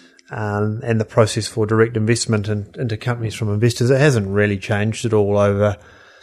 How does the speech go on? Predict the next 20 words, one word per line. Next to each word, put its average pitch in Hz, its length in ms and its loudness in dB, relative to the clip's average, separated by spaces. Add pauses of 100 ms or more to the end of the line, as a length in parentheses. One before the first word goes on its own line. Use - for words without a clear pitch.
(360)
over, 107 420 6 (100)
you 123 100 0
know, 104 100 2
decades. 101 640 0 (320)
Um, 107 540 0
it 135 340 -4
hasn't 110 340 4
moved 107 280 2
at 113 80 -2
all. 110 280 4
The, 107 280 6
the 120 100 0
process 113 580 2
of, 110 260 2 (460)
uh, 104 420 -6 (360)
investing 120 480 0
directly 113 540 0
into 117 200 2
companies, 135 800 2
uh, 110 340 2